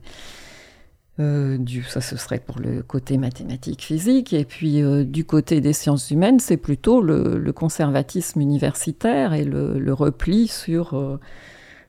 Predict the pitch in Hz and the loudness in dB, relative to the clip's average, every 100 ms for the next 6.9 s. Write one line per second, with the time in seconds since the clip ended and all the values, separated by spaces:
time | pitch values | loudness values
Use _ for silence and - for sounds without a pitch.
0 | - 147 139 - 151 - 170 151 127 139 | -6 -4 -4 -6 -6 -2 0 0 0 -2
1 | 123 131 160 - - 139 131 131 123 127 | 0 0 -2 -6 -6 -4 -4 -4 -4 -6
2 | - - 127 127 - 285 143 131 135 143 | -8 -8 -6 -6 -2 -2 0 -2 -4 -2
3 | 196 - - - - - - 135 - - | -4 -6 -14 -20 -20 -16 -10 -8 -8 -8
4 | - - - - - - - - - - | -10 -10 -12 -12 -14 -14 -18 -20 -20 -20
5 | - - 160 - 160 151 185 156 - - | -14 0 0 4 4 6 6 4 -2 -2
6 | 180 180 156 139 143 - 170 160 - | 2 2 2 0 -2 -2 -2 -2 -4